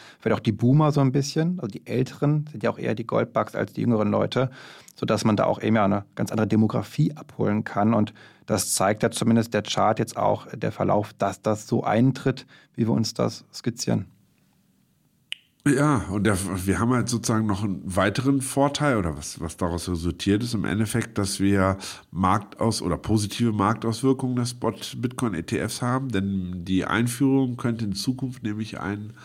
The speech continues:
Speaker 2: aufkommenden möglichen Verkaufsdruck erheblich absorbieren und damit auch die traditionell hohe intrinsische Volatilität von Bitcoin, die wir ja kennen aus den letzten Jahren, wo es immer mal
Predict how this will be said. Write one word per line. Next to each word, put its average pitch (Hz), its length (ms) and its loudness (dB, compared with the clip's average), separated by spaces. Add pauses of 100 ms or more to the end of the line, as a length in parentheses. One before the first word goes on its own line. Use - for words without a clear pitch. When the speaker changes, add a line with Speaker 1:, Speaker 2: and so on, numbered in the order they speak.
(400)
Speaker 2:
aufkommenden 101 1120 0
möglichen 95 440 -2
Verkaufsdruck - 960 -2
erheblich 95 560 0
absorbieren 98 680 0
und 82 120 -4
damit 87 300 -2
auch - 140 -4
die 87 200 -6
traditionell 87 680 -2
hohe 98 320 2
intrinsische 120 960 -2
Volatilität 82 720 -4
von 78 220 -8
Bitcoin, 92 360 -4
die 87 140 -2
wir 78 80 -2
ja 73 80 -6
kennen 92 300 -8
aus - 180 -12
den - 260 -14 (360)
letzten 85 340 -4
Jahren, 85 480 -2
wo 90 80 -2
es 78 100 -4
immer 78 220 -4
mal 76 300 -4